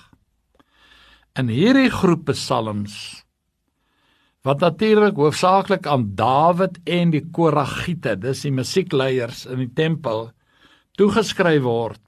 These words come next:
Nou, ek weet ook nou nie, jy weet, dit was miskien opgedra aan hulle, dan het hulle hierdie psalms dalk getoon set en kon mense dit sing. Nou, onthou,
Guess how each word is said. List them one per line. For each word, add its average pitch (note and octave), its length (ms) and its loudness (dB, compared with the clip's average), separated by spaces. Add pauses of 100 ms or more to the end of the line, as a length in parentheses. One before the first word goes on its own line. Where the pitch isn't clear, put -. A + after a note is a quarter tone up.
(720)
Nou, A2+ 60 -4 (100)
ek F#3+ 140 -4
weet A3 180 -2
ook A3+ 160 -4
nou G#3+ 140 0
nie, F#3+ 160 2
jy C3+ 100 -6
weet, D#3 160 -2
dit D3+ 140 -2
was D#3 260 -2
miskien D3+ 480 -4
opgedra D3 720 -2
aan G#2+ 180 -4
hulle, G#2 220 -6 (1080)
dan C3 220 -2
het F3 160 -2
hulle C#3 180 4
hierdie F#3 300 2
psalms E3+ 500 -2
dalk D3 240 0
getoon F3 480 -2
set F3 380 -4
en B2+ 100 -2
kon C3 240 -2
mense C#3 320 -2
dit C3+ 160 -4
sing. E3+ 320 -4
Nou, C3 220 -6
onthou, D#3+ 480 0